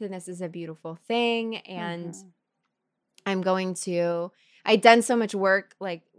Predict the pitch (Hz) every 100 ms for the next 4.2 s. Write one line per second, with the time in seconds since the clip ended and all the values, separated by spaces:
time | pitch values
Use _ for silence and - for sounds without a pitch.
0 | - - 185 175 - 254 311 208 196 180
1 | 175 185 185 190 196 214 208 185 202 180
2 | 170 165 190 214 - 175 175 170 165 -
3 | 165 170 220 - 208 190 185 - 180 175
4 | 170